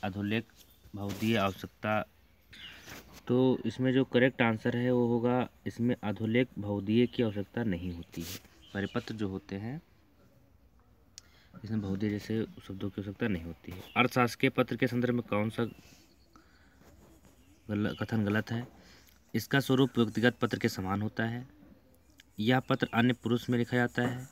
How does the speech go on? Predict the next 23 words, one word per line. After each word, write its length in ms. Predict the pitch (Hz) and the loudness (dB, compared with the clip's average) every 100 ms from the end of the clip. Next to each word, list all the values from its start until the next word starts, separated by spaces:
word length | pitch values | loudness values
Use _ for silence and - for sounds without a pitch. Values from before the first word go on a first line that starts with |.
| - | -2
औपचारिक 560 | 110 110 - 110 120 127 | 0 2 4 6 4 2
शब्दों 460 | - 107 110 123 | -2 -4 2 4
में 280 | 123 127 127 _ - - - | 4 2 0 _ -20 -20 -20
से 140 | - 117 | -2 2
आरंभ 340 | 104 107 123 | 4 2 -2
करने 300 | - 113 113 | -2 -2 0
की 120 | 107 | -2
आवश्यकता 340 | 101 - - 110 | -4 -6 -6 -4
नहीं 140 | 113 | -2
होती 280 | 113 - 117 | -2 -4 -6
है। 100 | 120 | -6
प्रायः 360 | - 104 110 | -2 0 2
समान 480 | 110 110 104 104 113 - - - - - | 0 -4 -4 -4 -6 -8 -20 -20 -20 -14
स्तर 200 | 120 113 | -4 -4
के 120 | 110 | 0
अधिकारियों 340 | 113 - 104 107 | -2 0 -2 0
के 140 | - | -4
स्तर 320 | 104 - 107 - - _ _ - | -6 -6 -8 -8 -20 _ _ -6
में 140 | 104 | -6
ऐसा 160 | 101 107 | -6 -6
पत्र 340 | - - 120 - | -6 -8 -10 -10
होता 240 | 87 92 | -8 -6
है। 340 | 90 90 92 | -6 -8 -16